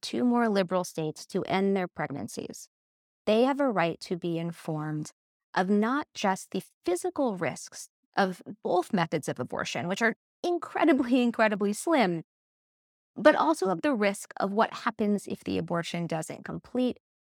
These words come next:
and what their next steps might be.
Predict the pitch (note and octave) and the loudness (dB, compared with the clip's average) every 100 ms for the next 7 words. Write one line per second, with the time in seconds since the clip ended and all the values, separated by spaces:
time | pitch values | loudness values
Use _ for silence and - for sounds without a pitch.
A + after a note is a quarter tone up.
0 | _ F#3 G3 F#3+ G3+ - G#3 F#3+ D#3+ - | _ -2 2 2 2 0 -2 -2 -4 -8
1 | - - - - - - _ _ F#3 E3+ | -12 -8 -8 -10 -18 -18 _ _ -8 -4
2 | D3+ - _ _ _ - | -6 -10 _ _ _ -8